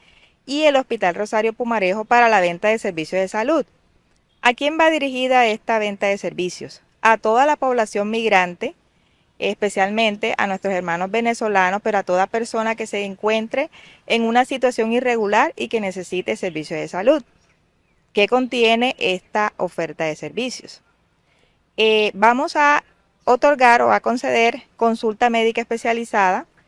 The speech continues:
laboratorio clínico, ayudas diagnósticas y también vamos a fortalecer el programa de planificación familiar a través de la implantación de implantes subdérmicos,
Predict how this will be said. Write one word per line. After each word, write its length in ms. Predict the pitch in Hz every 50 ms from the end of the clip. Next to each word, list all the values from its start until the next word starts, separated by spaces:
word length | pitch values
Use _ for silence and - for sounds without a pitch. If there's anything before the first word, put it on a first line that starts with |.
| _ _ _ _ _
laboratorio 640 | - 190 185 185 185 180 180 175 - 180 180 185 185
clínico, 460 | 190 220 233 240 226 220 214 - 233
ayudas 340 | 214 190 175 165 170 175 185
diagnósticas 840 | 208 226 226 226 226 208 185 180 - - 202 - 226 240 240 - _ _
y 140 | - 254 262
también 480 | - 330 330 311 285 277 269 277 285
vamos 240 | 247 240 233 226 240
a 60 | 247
fortalecer 560 | 247 269 254 254 - 247 247 240 240 - 208 208
el 100 | 214 214
programa 500 | - 240 233 226 208 202 202 214 247 - - - _ _ _ _ _
de 160 | - 214 247
planificación 760 | 254 269 262 254 226 214 - 208 196 185 180 - - 160 156
familiar 600 | - - 180 180 185 190 214 254 269 226 156 - _ _ _ _ _ _ _ _ -
a 140 | 208 220
través 420 | 214 220 214 208 190 185 180 180 180
de 100 | - 214
la 100 | 226 233
implantación 920 | 233 233 - 233 220 220 226 - 233 233 - - 233 220 220 220 226 240 - _ _ _ - - - _ _ _
de 160 | - 214 220
implantes 600 | 226 220 208 - 208 185 175 175 170 - 190 196
subdérmicos, 880 | - 233 226 208 214 233 226 214 214 208 208 208 - 254 269 339 - -